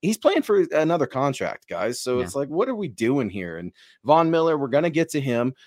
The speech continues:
Speaker 1: Uh, before I get to you, Travis, sit tight. Did wanna give you guys just a little bit of housekeeping. The Broncos did activate three players from I R today. Uh, reading off the official press release, that's gonna be inside linebacker Jonas Griffith,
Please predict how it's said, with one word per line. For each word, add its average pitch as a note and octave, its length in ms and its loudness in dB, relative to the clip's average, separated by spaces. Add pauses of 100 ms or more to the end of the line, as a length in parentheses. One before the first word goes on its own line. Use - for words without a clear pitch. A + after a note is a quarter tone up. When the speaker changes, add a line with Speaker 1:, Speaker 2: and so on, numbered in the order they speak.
(120)
Speaker 1:
Uh, A#2+ 260 6
before D#3+ 260 2
I E3+ 60 4
get D#3 180 -2
to D#3 80 -6
you, C#3+ 60 -2
Travis, C#3 460 0
sit C#3+ 200 -4
tight. C#3 300 2 (260)
Did C3+ 160 -4
wanna D3+ 280 0
give C#3+ 180 -4
you D3 80 -4
guys D3+ 280 2
just C3+ 120 -10
a C#3 40 -14
little D#3+ 200 -4
bit F3 80 -2
of E3 80 -2
housekeeping. C#3+ 1120 -4
The C3 80 -4
Broncos C3 480 -2
did C3 180 0
activate A#2 520 -2
three B2 160 -8
players A#2+ 440 -2
from A#2 360 -2
I B2+ 180 -4
R G#2 220 -2
today. F#2+ 420 -8 (380)
Uh, F#2 120 -6
reading G#2 260 -8
off G2 160 -8
the G#2 80 -10
official G#2 280 -16
press - 420 -6
release, G2+ 520 -8 (300)
that's - 140 -4
gonna A#2 120 -2
be G#2 160 -4
inside C3 320 2
linebacker A#2+ 480 0
Jonas G#2+ 360 -4
Griffith, A2 440 -2